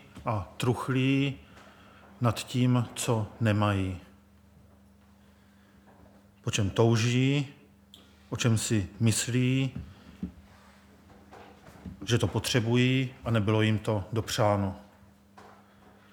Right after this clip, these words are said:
A přesto měli bychom se radovat z věcí, které nám Pán Bůh dává, které nám dal, které jsme dostali, které prožíváme.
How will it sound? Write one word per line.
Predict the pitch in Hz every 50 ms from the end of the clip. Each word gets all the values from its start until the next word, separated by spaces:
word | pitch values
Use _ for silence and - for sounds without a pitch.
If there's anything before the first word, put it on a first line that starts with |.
| - - - - - - - - - - - - - -
A | -
přesto | - - - 113 - - - - 131 127 135 139 127 - - - - - - - - - - - - - - - - - - - - - - - - - - - - - _ _ - - - -
měli | 123 117 113
bychom | 117 113 - - 131 123
se | - - - 127 117 107 98 - - - -
radovat | 123 120 117 110 123 113 120 131 135 131 - - - - - - - - -
z | - 101
věcí, | 101 110 113 110 - - - 127 123 123 127 127 131 135 120 - - - - - - - -
které | - - - 120 110 113 113
nám | 110 110 110 110 110 107 98 - - -
Pán | - 113 113 113 110 101
Bůh | 113 113 110 - - - - -
dává, | 107 110 104 104 107 101 104 98 98 101 98 95 - - - - - -
které | - - 120 104 110 107 104
nám | 104 101 101 101 98 98 - -
dal, | 107 104 98 101 101 101 92 - - - - - - - - - - -
které | - 127 110 110
jsme | - - 123 113 107 98 - - - -
dostali, | 110 117 - - - - 123 113 104 98
které | - - - 104 104 104 101 - - - - - -
prožíváme. | - 117 107 92 104 104 98 98 95 98 95 98 92 87